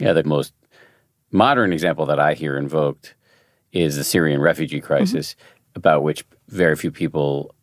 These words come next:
Speaker 1: were deeply concerned until we saw a picture of a little boy who had
Speaker 2: Yeah.
Speaker 1: washed up on the shores, um, was no longer alive.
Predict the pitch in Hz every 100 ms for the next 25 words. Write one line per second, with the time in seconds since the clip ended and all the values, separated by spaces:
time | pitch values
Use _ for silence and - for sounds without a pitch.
0 | _ 82 78 71 - - 80 78 80 82
1 | 76 120 107 82 73 87 76 73 78 69
2 | - 76 - 78 64 67 67 64 69 69
3 | 67 65 67 - _ - 190 180 69 -
4 | 73 69 64 - 78 69 65 64 - -
5 | - 76 67 67 67 69 67 73 67 64
6 | 65 64 64 69 67 60 -